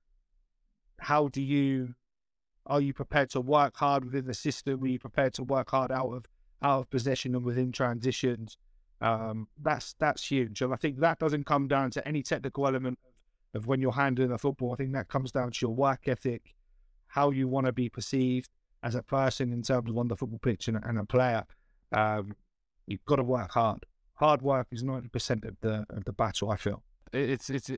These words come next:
Speaker 2: really interesting to hear. Uh, I think even on, sorry, the,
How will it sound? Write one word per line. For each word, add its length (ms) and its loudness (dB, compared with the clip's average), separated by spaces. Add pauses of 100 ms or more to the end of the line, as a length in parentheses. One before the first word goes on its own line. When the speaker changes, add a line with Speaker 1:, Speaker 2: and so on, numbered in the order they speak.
Speaker 2:
really 220 2
interesting 340 -6
to 80 -6
hear. 320 -2
Uh, 200 2
I 40 -2
think 300 -4
even 220 -2 (220)
on, 320 -2 (640)
sorry, 220 2
the, 240 2